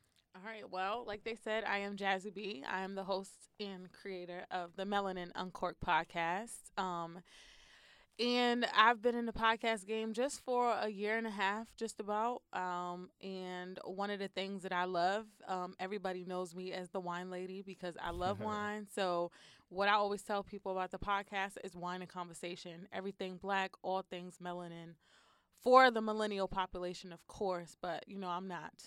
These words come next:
Speaker 1: knocking any old heads or
Speaker 2: Right.
Speaker 1: seasoned folks that
Speaker 2: <laughs>
Speaker 1: listen to the show. But
Speaker 2: Right.
Speaker 1: yeah, just literally, you know, pushing the narrative for us, by us, like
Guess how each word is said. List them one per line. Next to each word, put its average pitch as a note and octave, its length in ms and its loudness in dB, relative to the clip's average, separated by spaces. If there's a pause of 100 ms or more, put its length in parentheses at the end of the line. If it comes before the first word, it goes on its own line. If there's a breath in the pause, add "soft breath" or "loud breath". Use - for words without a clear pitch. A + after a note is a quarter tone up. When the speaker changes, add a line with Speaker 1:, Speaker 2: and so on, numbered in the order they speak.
(100)
Speaker 1:
knocking F#3+ 440 -4
any F3 260 -14 (100)
old F#3 300 0
heads D#3 300 -6
or - 100 -4
Speaker 2:
Right. F#3 180 -6
Speaker 1:
seasoned F3+ 540 -6
folks - 320 -4
that F3+ 200 -4
Speaker 2:
<laughs> - 0 -
Speaker 1:
listen F3+ 360 -6
to E3+ 80 -6
the D#3+ 80 -10
show. E3+ 340 -6
But - 200 -2
Speaker 2:
Right. F2+ 120 -10 (480 loud breath)
Speaker 1:
yeah, A3+ 340 -2
just G3 280 -6
literally, G#3+ 500 -2 (160)
you A3+ 120 -8
know, G3+ 200 -2
pushing A3 380 -6
the G#3+ 80 -4
narrative G#3 480 -2 (340)
for G3 180 -2
us, G3 460 -2
by F3 200 -2
us, F#3 260 -4 (500)
like F3 140 -12